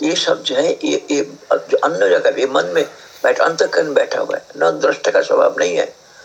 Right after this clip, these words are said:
सैव योगिनम, जो व्यक्ति इस प्रकार से अपने को समझ लेता है, वो योगियों में श्रेष्ठ, श्रेष्ठ है, वो मस्त मिलावट है, और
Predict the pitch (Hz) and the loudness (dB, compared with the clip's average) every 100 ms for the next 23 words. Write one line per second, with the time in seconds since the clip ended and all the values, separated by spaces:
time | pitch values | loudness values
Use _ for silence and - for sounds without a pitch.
0 | - - - 156 160 190 165 - 135 135 | -20 -18 -2 2 4 2 2 0 0 -2
1 | - - - - 208 - - - - - | -2 -6 -6 0 0 0 -4 -4 -10 -8
2 | - - - - - - - - - - | -10 -8 -8 -2 -2 -2 -6 -4 -6 -6
3 | - - - - - - - - - 320 | -8 -8 -6 0 0 2 -2 0 -2 -4
4 | - - - - - - - - 110 117 | -12 -20 -20 -20 -8 -2 -2 -2 -6 -8
5 | 117 117 135 165 - - - - - - | -8 -8 -2 0 -2 -8 -8 -6 -6 -6
6 | - - - - - - - 101 - - | -4 -2 -4 -6 -6 -4 -4 -6 -6 -8
7 | - - - - - - - - - - | -8 -10 -4 0 0 0 0 -2 -6 -20
8 | - - - 123 110 | -20 -6 2 4 2